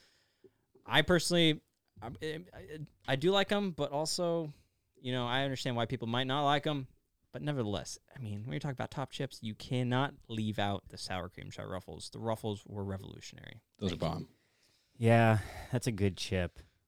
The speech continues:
Speaker 3: I am gonna, yeah, I can't wait till we debate the best chips because you got a heater lineup, but dude, you got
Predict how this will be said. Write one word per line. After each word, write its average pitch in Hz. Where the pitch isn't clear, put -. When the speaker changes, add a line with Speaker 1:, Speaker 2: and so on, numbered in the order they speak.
Speaker 3:
I 98
am 101
gonna, 90
yeah, 80
I -
can't 95
wait 87
till 85
we 85
debate 82
the -
best -
chips -
because 80
you 90
got 113
a -
heater 92
lineup, 87
but -
dude, 90
you 90
got 101